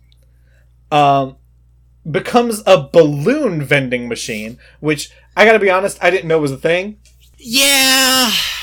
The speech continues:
Speaker 1: Um, and he puts out a whole bunch of balloons into his force field, but obviously a whole bunch of balloons aren't going to keep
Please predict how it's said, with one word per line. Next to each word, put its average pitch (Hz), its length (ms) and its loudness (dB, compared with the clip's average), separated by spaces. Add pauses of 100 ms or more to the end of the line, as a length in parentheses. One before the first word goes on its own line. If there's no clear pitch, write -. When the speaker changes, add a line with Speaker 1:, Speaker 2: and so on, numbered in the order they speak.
(480)
Speaker 1:
Um, 143 420 -2 (960)
and 165 340 2
he 170 380 -12
puts 240 280 -2
out 247 200 4
a 175 120 2
whole 254 300 2
bunch 226 300 0
of 180 140 0
balloons 151 600 -2
into 175 320 -4
his 165 200 -4
force 143 380 -4
field, 110 440 -12 (960)
but 165 240 -2
obviously 220 640 4
a 170 120 0
whole 202 180 2
bunch 202 240 -2
of 160 120 0
balloons 170 580 -2
aren't 175 260 -6
going 156 220 -4
to 139 60 -6
keep 147 360 -8